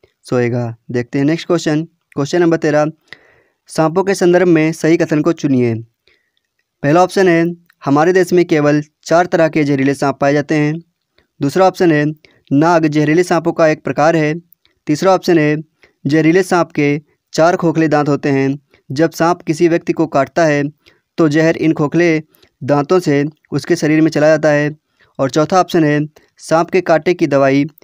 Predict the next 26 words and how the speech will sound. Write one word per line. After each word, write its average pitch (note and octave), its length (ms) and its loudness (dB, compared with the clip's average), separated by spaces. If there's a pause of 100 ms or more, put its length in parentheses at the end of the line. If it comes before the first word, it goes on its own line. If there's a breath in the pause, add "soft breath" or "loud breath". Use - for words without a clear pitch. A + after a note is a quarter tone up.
सांप D#3 280 -2
के E3 100 -2
जहर D3 200 0
से D3+ 140 -4
ही C3 140 0
बनाई C3 340 -2 (220)
जाती A#2+ 340 -4
है। A#2 200 -2 (640)
चलिए D#3 240 2
क्वेश्चन E3+ 320 0
नंबर D#3+ 160 2
तेरह E3 240 2
का D#3+ 220 0
सही C#3 200 -4
से C#3+ 120 -4
आंसर C3 200 -4
दीजिए। C#3+ 380 -2 (1400)
इनमें D#3 200 2
से F3+ 140 -2
एक E3+ 240 -2
नेगेटिव D#3+ 380 0
है, D#3+ 60 0
बाकी D3 260 -4
सारे D3+ 240 -2
जो D3 120 0
हैं D#3 160 -2